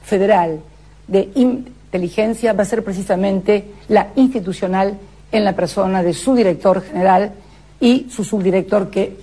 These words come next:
reitero, requerirán acuerdo del Senado. Se establecen penalidades para quienes, eh, no cumplan con las disposiciones, eh, vigentes, llevándose de tres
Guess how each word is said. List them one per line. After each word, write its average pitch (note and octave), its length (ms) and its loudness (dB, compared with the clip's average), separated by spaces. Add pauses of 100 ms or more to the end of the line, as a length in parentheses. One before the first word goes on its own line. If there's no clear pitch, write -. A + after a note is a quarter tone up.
reitero, G3 520 2 (260)
requerirán G3 720 2 (380)
acuerdo F#3+ 760 0
del F3+ 240 -2
Senado. - 540 -4 (160)
Se - 80 -12
establecen A3+ 600 -2 (180)
penalidades A#3+ 840 0 (520)
para G3 260 4
quienes, G3+ 540 -2 (360)
eh, F#3 440 0 (1000)
no B3+ 220 0
cumplan F#3 640 -2 (340)
con G3 140 0
las F3+ 100 -4
disposiciones, F#3 840 0 (600)
eh, F#3+ 140 6
vigentes, E3+ 680 0 (240)
llevándose A#3+ 680 2 (580)
de F#3 140 -6
tres B3+ 380 0